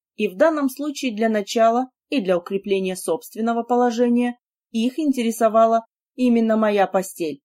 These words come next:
что меня тоже немного напрягало. Конечно, я достаточно молод и интересуюсь красивыми девушками, особенно учитывая их гибкость, которая буквально завораживала.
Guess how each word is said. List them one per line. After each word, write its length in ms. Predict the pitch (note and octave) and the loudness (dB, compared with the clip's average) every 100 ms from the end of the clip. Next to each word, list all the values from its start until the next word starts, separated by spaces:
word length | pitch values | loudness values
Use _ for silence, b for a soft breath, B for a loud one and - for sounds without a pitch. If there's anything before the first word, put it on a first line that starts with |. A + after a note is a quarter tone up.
| _ _ _ _ | _ _ _ _
что 260 | - - A3+ | 0 2 4
меня 320 | G#3+ G#3 G3 | 2 0 0
тоже 400 | - A3+ B3 D4+ | 2 2 2 -2
немного 520 | C#4+ A#3+ G#3 F#3+ F#3+ | 0 0 2 2 0
напрягало. 720 | F#3 F3+ G3 F3 E3+ D#3 D#3 _ _ _ _ _ - | -2 0 0 2 2 0 -6 _ _ _ _ _ 0
Конечно, 520 | A3+ D4+ C4+ - F#3+ | 2 2 0 -2 -4
я 280 | F3 G#3+ G3 | 0 2 2
достаточно 680 | E3+ - F#3 F#3 - G#3+ | 0 0 0 -2 -4 0
молод 460 | G#3+ C4+ B3 F3+ - _ _ - | 4 4 4 2 -2 _ _ -2
и 160 | A#3 | 0
интересуюсь 640 | A3 A#3 A3+ - C#4+ G3 | 0 -2 -4 -4 -4 -4
красивыми 680 | - G3 F#3+ G3 F#3+ F#3+ F#3+ | -2 -2 0 -4 -4 -4 -4
девушками, 680 | F3+ F#3 E3 - F3 E3 D#3+ _ _ | -2 -2 -2 -8 -8 -10 -12 _ _
особенно 540 | G3+ - A3+ G3+ G#3 | -4 0 0 2 -2
учитывая 520 | G#3 - A3+ G3+ G3 | -4 -6 -6 -4 -2
их 300 | G3 G3 G3 | -2 -4 -6
гибкость, 580 | F3+ A#3+ B3 A3 G#3 - _ _ | -4 -4 -2 -6 -8 -12 _ _
которая 400 | B3 A#3 G#3+ F#3+ | -2 0 2 2
буквально 580 | F#3 G3 G3+ F#3+ F#3 F#3+ | 0 -4 0 2 2 -2
завораживала. 840 | G3+ G#3 A3+ G3+ E3+ E3+ E3 D#3+ | 2 6 6 4 0 -6 -8 -10